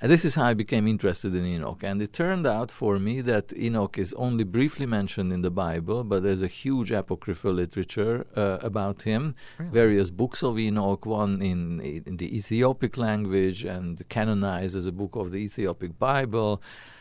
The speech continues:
Speaker 1: There is a big, uh, Jewish book about him, uh, kind of semi-unofficial book which inspired a lot of Kabbalistic and other speculations.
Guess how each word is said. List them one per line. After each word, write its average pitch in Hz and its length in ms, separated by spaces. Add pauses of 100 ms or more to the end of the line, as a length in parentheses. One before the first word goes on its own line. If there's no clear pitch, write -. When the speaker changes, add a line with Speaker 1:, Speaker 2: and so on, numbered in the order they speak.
(120)
Speaker 1:
There 113 160
is 101 120
a 104 60
big, 101 400
uh, 85 240
Jewish 123 380
book 110 260
about 104 460
him, 95 480
uh, 87 640
kind 95 260
of - 360 (460)
semi-unofficial 104 1400
book 95 340
which 87 220
inspired 87 640
a 90 60
lot 92 260
of 82 200
Kabbalistic 98 760
and 85 160
other 101 400
speculations. 131 1000